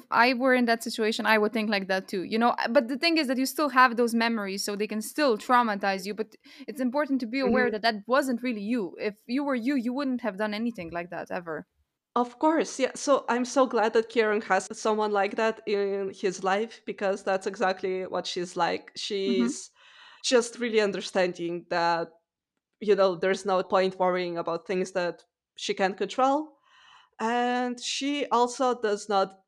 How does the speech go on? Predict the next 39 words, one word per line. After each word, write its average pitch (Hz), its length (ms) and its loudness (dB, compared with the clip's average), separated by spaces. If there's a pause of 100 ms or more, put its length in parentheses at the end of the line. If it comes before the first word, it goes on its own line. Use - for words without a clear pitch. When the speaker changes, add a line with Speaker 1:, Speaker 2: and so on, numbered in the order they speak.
(280)
Speaker 2:
give 180 240 0 (140)
a 175 120 2
fuck - 520 2 (180)
about 185 320 -2
what 170 240 -6 (160)
anyone 190 460 0
is 180 80 -8
saying 180 240 -4
about 170 300 0
her, 180 320 -2
about 165 340 -8
anyone 165 400 -8 (120)
judging 202 440 0
her. 196 480 2 (380)
You 208 100 0
know, 190 180 2
she 220 200 -4
walks 202 300 0
around 196 300 2 (140)
without 180 420 -4
any 170 180 -6
makeup, 202 600 -2
without 165 400 -4
contacts, 208 720 2
'cause 185 280 -2
they're 208 140 2
all, 208 160 6
like, 202 240 0
given 190 420 2
makeup 185 380 0
and 175 160 -4
contacts 175 480 0
to - 80 -4
make 175 220 -4
them 156 240 -8
look 185 260 -8
more 180 180 2
normal, 170 560 2
Speaker 1:
Oh, 226 80 8